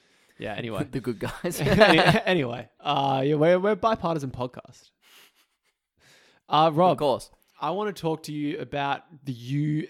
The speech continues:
Speaker 1: S A, United States of America.
Speaker 2: America.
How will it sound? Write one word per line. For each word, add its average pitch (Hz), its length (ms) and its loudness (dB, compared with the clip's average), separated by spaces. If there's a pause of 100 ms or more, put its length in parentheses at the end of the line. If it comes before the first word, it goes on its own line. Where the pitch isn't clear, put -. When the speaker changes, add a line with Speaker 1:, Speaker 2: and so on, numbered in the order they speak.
Speaker 1:
S 151 440 -2 (120)
A, 131 420 -4 (480)
United 139 500 -4
States - 840 -8 (240)
of 123 320 -6 (480)
America. 127 720 -6 (460)
Speaker 2:
America. 110 720 -6